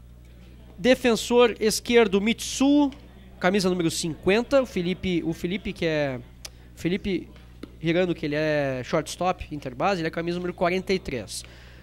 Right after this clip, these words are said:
Centerfield, defensor central, o Henrique, camisa dezessete, E defensor direito, o Matheus Souza, camisa número vinte. Essa é a escalação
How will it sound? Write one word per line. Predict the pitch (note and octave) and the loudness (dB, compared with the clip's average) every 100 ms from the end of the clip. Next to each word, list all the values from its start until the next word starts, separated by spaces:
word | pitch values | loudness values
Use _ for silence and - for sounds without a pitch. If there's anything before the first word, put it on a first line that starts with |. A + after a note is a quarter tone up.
| - - | -20 -6
Centerfield, | - D4+ D#4 A#3+ - F3+ C3 | 2 4 4 2 4 2 2
defensor | F3 F#3+ F3 A3+ | 0 0 2 2
central, | - A#3 - G#3 F3 A#2+ - - - | 2 0 2 4 4 2 -8 -20 -4
o | A3 F#3 - - | 2 2 0 -4
Henrique, | A3+ A#3+ G#3 C#4 C4+ | 0 2 4 2 2
camisa | G3 F3+ F#3+ F3 | -2 0 0 -2
dezessete, | D3+ D3+ D3+ - A3+ A#3+ B3+ A#3+ - - - | -2 -4 -4 0 0 0 -2 -2 -10 -14 0
E | C4 | 4
defensor | B3 B3 B3 - A3+ | 6 6 4 4 2
direito, | G#3+ G3 G3 F#3+ G3 - | 2 2 2 2 -2 -2
o | A3 | -2
Matheus | A3 G3 - A3 | 0 0 4 2
Souza, | - G3 F#3+ F3 F#3 | 2 2 0 0 -4
camisa | G3 F3+ F#3 F3+ | -2 0 0 -2
número | F3 F#3 F3+ | -2 0 0
vinte. | F3 F#3+ F#3+ | -2 -2 0
Essa | F#3 - G3+ F3 - - | 0 2 0 0 -4 0
é | E3+ F3+ - | 4 4 2
a | E3+ | 0
escalação | F#3 E3+ - - G3+ E3 - G#3 G3+ | 2 2 0 0 0 0 0 0 0